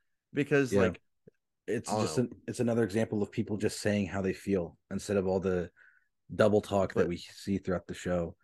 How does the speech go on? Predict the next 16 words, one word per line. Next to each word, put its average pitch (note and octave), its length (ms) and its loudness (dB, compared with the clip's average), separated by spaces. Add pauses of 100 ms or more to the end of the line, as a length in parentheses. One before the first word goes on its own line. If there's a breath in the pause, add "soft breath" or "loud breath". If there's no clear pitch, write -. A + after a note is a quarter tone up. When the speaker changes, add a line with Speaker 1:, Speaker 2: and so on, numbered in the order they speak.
(140)
Speaker 1:
Like, G2 180 -6
people G3 220 -2
just A3+ 140 -6
need C#3+ 120 0
to A#2 60 0
go A#2+ 80 6
to G2+ 80 4
therapy, G2+ 540 2
though. D#2 180 -4
Goodness. G#2 840 -2
Speaker 2:
Yeah, A#2+ 300 6
I - 20 10
Speaker 1:
Uh, G#2+ 340 8 (720)
Speaker 2:
I B2 80 6
will D3+ 160 6
say, A#2 580 2